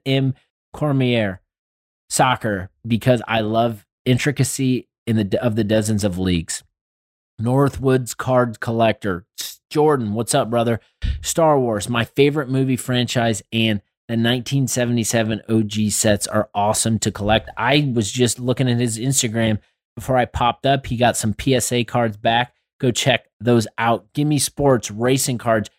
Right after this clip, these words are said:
Drive to Survive taught me the sport. Now I watch and collect F one and nascar. That rules.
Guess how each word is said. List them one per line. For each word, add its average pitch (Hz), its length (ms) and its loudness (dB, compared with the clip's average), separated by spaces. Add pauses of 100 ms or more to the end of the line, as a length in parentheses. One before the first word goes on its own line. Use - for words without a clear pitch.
(180)
Drive 139 220 2
to 151 60 0
Survive 120 480 0
taught 110 260 -6
me 120 140 0
the 113 100 2
sport. 117 440 0
Now 113 200 -2
I 113 120 0
watch 110 380 -2 (140)
and 110 100 2
collect 104 400 0 (100)
F 113 220 0
one 104 240 0
and 104 200 0
nascar. 95 640 0
That 131 260 2
rules. 104 400 -2